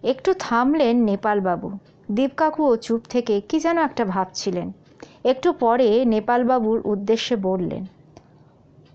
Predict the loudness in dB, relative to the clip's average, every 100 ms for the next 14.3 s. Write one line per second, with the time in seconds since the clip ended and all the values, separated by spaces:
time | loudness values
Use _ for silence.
0 | -2 0 2 0 0 2 4 4 4 4
1 | 2 2 4 2 0 0 2 2 2 2
2 | 0 0 -8 -14 -6 -4 -2 -2 -4 -8
3 | -12 -16 -20 -20 -20 _ -6 0 2 4
4 | 2 2 2 2 0 2 0 2 2 2
5 | 2 0 2 2 0 -2 _ -6 -4 0
6 | -2 0 0 2 2 2 0 -2 -4 -2
7 | -2 -2 -2 -2 0 0 0 -2 -2 -4
8 | -8 _ _ -20 -20 -20 -20 _ -20 -20
9 | _ _ _ -20 -10 -6 -6 -6 -10 -14
10 | -20 -6 -6 -4 -6 -6 -8 -6 -6 -6
11 | -8 -10 -10 -12 -16 -12 -6 -4 -2 -4
12 | -4 -6 -8 -8 -8 -8 -8 -6 -6 -6
13 | -8 -4 -4 -4 -6 -8 -10 -8 -8 -8
14 | -8 -10